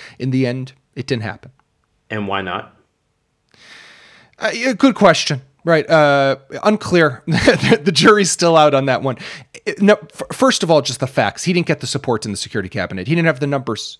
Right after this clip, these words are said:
Speaker 1: The ministers
Speaker 2: Well,
Speaker 1: weren't
Speaker 2: that's a
Speaker 1: voting
Speaker 2: key
Speaker 1: with
Speaker 2: point.
Speaker 1: him.
Speaker 2: So can you just explain to our listeners that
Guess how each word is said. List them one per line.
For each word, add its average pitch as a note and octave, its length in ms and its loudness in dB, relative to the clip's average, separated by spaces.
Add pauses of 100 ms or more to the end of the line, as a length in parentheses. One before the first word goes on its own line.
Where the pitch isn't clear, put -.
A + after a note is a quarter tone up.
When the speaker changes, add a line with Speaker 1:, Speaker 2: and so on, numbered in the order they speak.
Speaker 1:
The C3 80 -2
ministers C#3 480 -2
Speaker 2:
Well, B2+ 100 0
Speaker 1:
weren't E3 120 6
Speaker 2:
that's A2+ 80 2
a - 20 -4
Speaker 1:
voting G#2 100 -6
Speaker 2:
key G#2 60 -6
Speaker 1:
with A#2+ 80 -2
Speaker 2:
point. D#3 140 2
Speaker 1:
him. C3 80 -6
Speaker 2:
So C3 120 -8
can E3 120 -6
you E3+ 40 -4
just F#3 160 -4
explain C#3 520 -4 (320)
to B2 140 -6
our A2+ 80 -2
listeners A2 520 -10
that G#2 320 -12